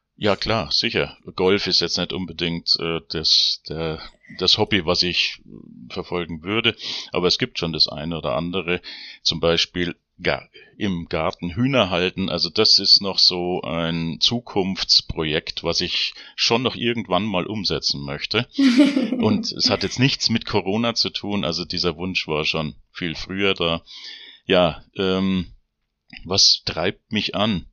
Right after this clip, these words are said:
Speaker 1: um jetzt noch tätig zu sein für den Arbeits- und Gesundheitsschutz? Es ist einfach mein F-, das Feuer, das in mir brennt. Ich sehe einfach tagtäglich, dass es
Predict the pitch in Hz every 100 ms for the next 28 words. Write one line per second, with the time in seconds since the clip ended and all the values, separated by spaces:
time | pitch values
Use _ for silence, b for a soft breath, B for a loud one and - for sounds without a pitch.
0 | _ - 101 98 90 95 - - 92 -
1 | 92 110 107 - 80 76 73 - 80 80
2 | 73 82 85 - 82 76 80 76 82 78
3 | - 85 - - 101 - - - 85 90
4 | 90 87 - 87 85 - - 90 - -
5 | 95 98 85 69 - 80 76 69 69 65
6 | 69 - B B B B B - - -
7 | 101 107 117 - 95 98 101 95 - 98
8 | 107 - - 82 85 - 95 - B B
9 | B _ - 85 92 90 -